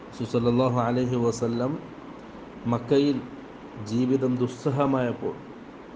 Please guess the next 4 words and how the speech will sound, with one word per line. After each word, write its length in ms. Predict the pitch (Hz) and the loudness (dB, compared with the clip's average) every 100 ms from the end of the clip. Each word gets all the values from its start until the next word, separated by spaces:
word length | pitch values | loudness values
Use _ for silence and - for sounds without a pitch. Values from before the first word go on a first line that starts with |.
| - - | -16 -8
ശത്രുക്കളാൽ 680 | 104 117 120 123 123 127 127 - - - - - - - - - - - - - - - - - - - - | -6 -4 0 2 4 4 0 -6 -14 -16 -16 -16 -16 -16 -16 -16 -14 -16 -16 -16 -16 -16 -16 -16 -16 -16 -2
പല 160 | 117 127 131 | 2 4 6
രീതിയിലും 720 | 127 143 147 151 147 139 139 | 6 6 6 6 6 6 4
സഹാബാക്കൾ 720 | 127 117 135 147 143 135 139 | 2 0 4 4 4 2 2